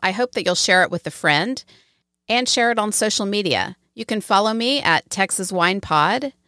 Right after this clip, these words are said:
on Instagram, Twitter, and Facebook. Be sure and share and comment when you see a post.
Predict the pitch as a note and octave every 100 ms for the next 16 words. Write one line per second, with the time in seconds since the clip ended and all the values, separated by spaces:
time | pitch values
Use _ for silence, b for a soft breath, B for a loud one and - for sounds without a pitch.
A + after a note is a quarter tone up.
0 | _ _ _ _ _ - E3+ E3+ E3+ G3+
1 | G#3+ - A3 A3 G#3 G#3+ - - G3+ G3
2 | G3 F#3 E3+ E3+ F3 - C#3+ - - -
3 | - - _ _ _ _ - b b _
4 | A#3 - A#3+ A3 G#3 - A3 G3+ - G#3+
5 | F#3+ C3+ F3 F3 E3+ F3 E3+ - C3 -
6 | - -